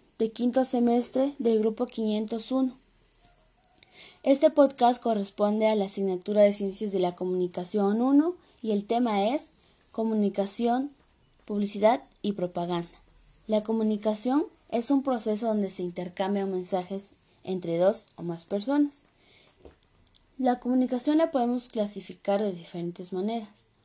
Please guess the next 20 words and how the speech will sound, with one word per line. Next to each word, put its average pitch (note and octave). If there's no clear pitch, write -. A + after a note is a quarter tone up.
Una G#3
de G#3
ellas G3+
puede F#3
ser F#3+
la F#3+
comunicación F3
verbal F#3
y F3
no F3
verbal. A#3
La A#3+
comunicación B3+
verbal B3+
implica A3
el B3+
uso A3+
de G#3
signos G3
lingüísticos, G#3